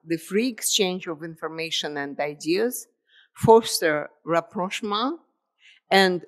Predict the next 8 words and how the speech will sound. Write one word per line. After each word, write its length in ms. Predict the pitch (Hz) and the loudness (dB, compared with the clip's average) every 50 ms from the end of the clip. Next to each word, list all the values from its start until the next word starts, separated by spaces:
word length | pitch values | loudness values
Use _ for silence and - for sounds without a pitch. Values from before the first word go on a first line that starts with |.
| - | -4
lower 600 | 175 185 202 214 214 214 233 196 160 143 135 - - | 0 4 4 4 4 6 4 4 4 2 0 -4 -10
mutual 600 | 160 185 196 196 202 196 - - 185 156 151 143 - - | -8 -8 -8 -8 -6 -8 -6 -4 -2 -2 -2 -4 -8 -12
distrust, 640 | 156 175 175 - - - 196 208 180 117 - - - _ _ _ _ _ _ _ _ - | -14 -10 -6 -6 -6 0 2 2 2 2 0 -12 -16 _ _ _ _ _ _ _ _ 2
reducing 760 | 165 175 190 175 175 202 262 381 370 - - 170 143 131 127 _ _ _ _ | 2 2 2 2 -2 2 2 2 2 2 -2 -4 -6 -8 -18 _ _ _ _
the 280 | 165 180 180 175 165 - | -2 0 0 0 0 -2
likelihood 720 | 165 175 196 185 190 185 - - 175 160 - - 160 156 151 | 0 4 4 4 4 2 -2 -10 -10 -10 -8 -10 -10 -8 -8
of 200 | 156 - - _ | -8 -8 -10 _
conflict 500 | - 208 220 254 269 - 175 135 - _ | -2 0 0 0 0 -2 -6 -8 -8 _